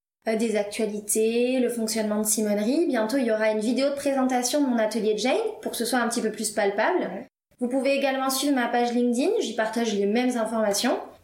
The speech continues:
Speaker 1: Et à terme, bientôt, il y aura mon site internet, simonerie point F R.
Speaker 2: Super.
Speaker 1: Donc, c'est en cours de création. Je vous l'annoncerai sur les réseaux, donc n'hésitez pas à aller jeter un œil et à rester connecté pour voir tout ça.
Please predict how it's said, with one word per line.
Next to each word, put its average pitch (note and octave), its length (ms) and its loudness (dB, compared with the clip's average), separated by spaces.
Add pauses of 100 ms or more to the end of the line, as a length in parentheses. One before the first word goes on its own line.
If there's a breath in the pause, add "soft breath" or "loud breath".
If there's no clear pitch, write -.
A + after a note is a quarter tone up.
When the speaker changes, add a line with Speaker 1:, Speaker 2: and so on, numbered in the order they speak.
Speaker 1:
Et D4 140 2
à C#4+ 300 0
terme, C#4 280 2 (440)
bientôt, B3 720 0
il G#3+ 120 0
y G#3+ 80 2
aura A3+ 160 2
mon B3 140 0
site - 240 -4
internet, A3+ 680 0
simonerie A3+ 540 0
point F#3+ 240 -2
F - 120 -8
R. C#4 140 0 (300 loud breath)
Speaker 2:
Super. - 300 -4
Speaker 1:
Donc, G#3+ 240 -4 (280)
c'est E4 220 0
en D4 120 2
cours C#4+ 180 -2
de B3+ 80 0
création. A#3+ 640 0 (320 loud breath)
Je G#3+ 160 0
vous B3+ 120 2
l'annoncerai B3+ 460 0
sur B3+ 180 2
les A3 100 2
réseaux, A3 280 2
donc B3 180 0
n'hésitez A3+ 320 0
pas B3+ 180 0
à C4 160 0
aller A3 160 2
jeter G#3+ 260 0
un G#3 180 2
œil C4 280 2
et G3+ 160 0
à G#3 120 -2
rester G3+ 280 -4
connecté G#3+ 400 -2
pour A3 160 -4
voir A3 160 -2
tout A3 100 -8
ça. - 120 -2